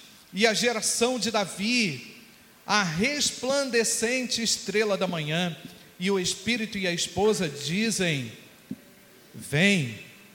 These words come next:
Podemos repetir, irmãos? "Vem."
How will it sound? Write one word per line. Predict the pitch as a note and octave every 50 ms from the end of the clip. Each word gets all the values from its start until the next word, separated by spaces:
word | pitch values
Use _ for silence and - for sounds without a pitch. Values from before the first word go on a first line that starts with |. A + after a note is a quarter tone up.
| - - - - - - - - - -
Podemos | D3+ D3+ F#3 F#3 E3+
repetir, | E3+ E3+ - - - A3 A#3 A3
irmãos? | G3+ D3 D3+ C#3 B2 G#2+ G#2+ - - - - - - -
"Vem." | - A2+ G#2+ G2+ - D3 E3+ G3 F#3+ D3+ B2+ A2+